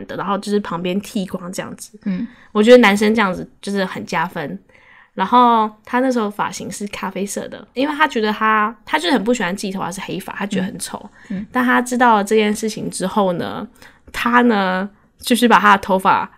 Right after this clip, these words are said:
Speaker 1: 染成黑色的了。然后我想说这应该是一件小事情而已，但是我后来从他朋友口中听到，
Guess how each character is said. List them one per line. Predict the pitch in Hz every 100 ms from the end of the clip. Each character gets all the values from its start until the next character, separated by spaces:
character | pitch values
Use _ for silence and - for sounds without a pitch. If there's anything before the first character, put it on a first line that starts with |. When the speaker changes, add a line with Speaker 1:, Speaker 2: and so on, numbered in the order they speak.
| _
Speaker 1:
染 | 196 165
成 | - 180
黑 | 190 190
色 | - 165
的 | 107
了。 | 76 - _ _ - _ _ _
然 | 254
后 | 359
我 | 370
想 | 330 226 208
说 |
这 | 240
应 | 254
该 | 254 254
是 |
一 | 233
件 | 226 214
小 | - 196
事 | -
情 | 196 - -
而 | 82
已， | 214 _
但 | -
是 | 285
我 | 285
后 | 202 240
来 | 214
从 | - 202
他 | 214
朋 | 202 214
友 | 185 165 -
口 | - -
中 | - 180 190
听 | - 202
到， | 202 185 190